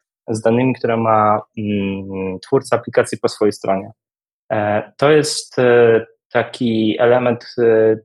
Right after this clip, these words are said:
często pomijany, albo traktujemy to silosowo, to znaczy mam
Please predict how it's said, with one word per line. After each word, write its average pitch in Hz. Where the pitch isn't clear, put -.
często 123
pomijany, 117
albo 117
traktujemy 110
to 113
silosowo, 101
to 104
znaczy 92
mam 120